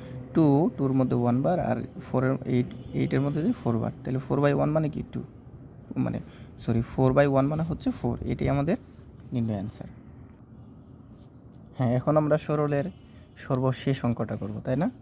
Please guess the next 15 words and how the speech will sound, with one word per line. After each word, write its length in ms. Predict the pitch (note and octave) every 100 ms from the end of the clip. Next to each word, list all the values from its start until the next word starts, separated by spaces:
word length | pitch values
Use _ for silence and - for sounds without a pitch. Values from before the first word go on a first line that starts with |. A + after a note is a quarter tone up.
| -
আট 200 | C3 B2
নম্বর 240 | B2 A#2 A2+
অঙ্ক। 220 | G#2+ - - - - - - - - -
তোমরা 220 | - C3+ C3+ - - - C#3+
জেনে 200 | C#3 C#3+
রেখো, 340 | C#3 - B2
এই 220 | - B2+ B2+
আট 240 | C3+ -
নম্বর 220 | C#3 C#3+
অঙ্কটা 280 | D3 D#3 D#3+
কিন্তু 200 | D3+ C#3+
most 480 | A#2+ B2+ - - D#3
important 460 | E3 C#3+ B2+ B2
একটা 220 | A#2 - A#2
অঙ্ক। 200 | G#2